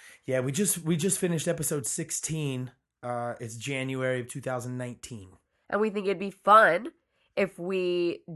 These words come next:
Speaker 2: did some extra content
Speaker 1: Some
Speaker 2: that
Speaker 1: extra
Speaker 2: isn't
Speaker 1: shit.
Speaker 2: what, like, what
Speaker 1: Some other shit.
Speaker 2: it isn't like what we give you guys normally.
Speaker 1: Some other shit, man.
Speaker 2: Uh, like, some just,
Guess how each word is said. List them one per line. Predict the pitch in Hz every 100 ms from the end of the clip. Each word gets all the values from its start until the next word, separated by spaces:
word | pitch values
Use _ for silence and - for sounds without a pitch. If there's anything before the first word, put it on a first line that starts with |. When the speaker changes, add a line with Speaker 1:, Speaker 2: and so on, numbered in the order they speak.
| 147
Speaker 2:
did | 196 185 175 175 -
some | - 196
extra | 160 202 220 208 196 175
content | 214 202 202 208
Speaker 1:
Some | 175 233
Speaker 2:
that | 277
Speaker 1:
extra | 320 359
Speaker 2:
isn't | - -
Speaker 1:
shit. | 202
Speaker 2:
what, | 233 226 - -
like, | 214 208 -
what | 190 196
Speaker 1:
Some | 220
other | -
shit. | - - 175 -
Speaker 2:
it | 311 349 359 370
isn't | 427 339
like | 311 269
what | 240
we | - 190
give | 156 143
you | 156
guys | 151 147 151
normally. | 147 139 139 180
Speaker 1:
Some | 226
other | 240 214
shit, | - 240 190 110
man. | 139 - _ _
Speaker 2:
Uh, | 208 208 202 196 202 196 196 196 202 175 - - -
like, | 269 262 - -
some | 254 226 196
just, | 226 220